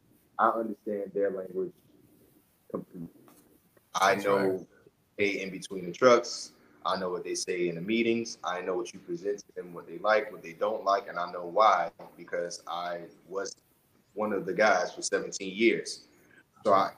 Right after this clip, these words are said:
Speaker 1: I'm able to help you not only pick the right training methods based on what the outcomes are, but I can also help you, um, you know, see how, like, some of the new things you want to implement, you know,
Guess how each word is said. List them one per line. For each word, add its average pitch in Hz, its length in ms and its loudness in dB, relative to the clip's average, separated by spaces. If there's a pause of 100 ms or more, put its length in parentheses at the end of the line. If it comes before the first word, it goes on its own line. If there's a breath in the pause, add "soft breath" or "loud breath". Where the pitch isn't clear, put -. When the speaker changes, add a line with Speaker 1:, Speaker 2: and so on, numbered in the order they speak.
Speaker 1:
I'm 98 120 -6
able 120 260 2
to 110 180 -2
help 120 300 2
you 107 60 -8
not 101 240 -2
only 104 340 -4
pick - 260 -4
the 107 60 -4
right 101 420 0
training 107 480 -8
methods 104 400 -4 (720)
based 104 260 2
on 98 160 -4
what 101 180 0
the 82 120 0
outcomes 101 500 0
are, 113 280 6 (500)
but 104 80 -2
I 95 120 4
can 95 200 -6
also 98 420 -2
help 104 320 0
you, 90 240 -10 (720)
um, 90 480 0 (120)
you 104 100 -4
know, 90 200 -4
see 143 460 -2
how, 92 380 2 (160)
like, 92 140 -2 (180)
some 110 140 0
of 98 60 -6
the 98 80 -2
new 104 180 -4
things 104 200 -6
you 98 80 -14
want 98 220 -4
to 87 120 -8
implement, 95 460 -4 (600)
you 147 100 8
know, 104 240 6